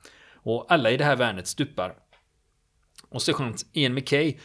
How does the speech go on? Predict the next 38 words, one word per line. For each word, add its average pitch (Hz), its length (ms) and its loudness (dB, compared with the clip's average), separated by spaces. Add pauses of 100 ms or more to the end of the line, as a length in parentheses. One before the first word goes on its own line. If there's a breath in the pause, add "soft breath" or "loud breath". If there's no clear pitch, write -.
(160 loud breath)
han 120 160 -2
påträffas 135 540 0
senare 107 300 -2
liggande 104 340 -4
död 113 360 0
på 147 80 -6
värnet. 101 460 -2 (320 loud breath)
Men 131 180 0
att 139 180 -6
slå - 220 2
ut 185 180 4
den 175 100 -2
här 127 60 -2
kulsprutan, 117 720 -2
det 139 60 2
gör 151 120 4
att 110 140 -2
trycket - 420 -4
på 123 60 -10
fjärde 117 320 0
och 101 100 -4
femte - 340 -4
pluton 113 400 -4
lättar 123 340 -4
och 95 60 -4
de - 80 -4
kan 98 160 -4
röra 113 260 2
sig - 140 -6
framåt 98 420 -6
igen. 104 240 -8 (380 loud breath)
Och - 300 -4
för 170 320 6
den 175 120 -2
här 127 200 0
stormningen, 107 760 0
då 127 100 -4
får 120 220 2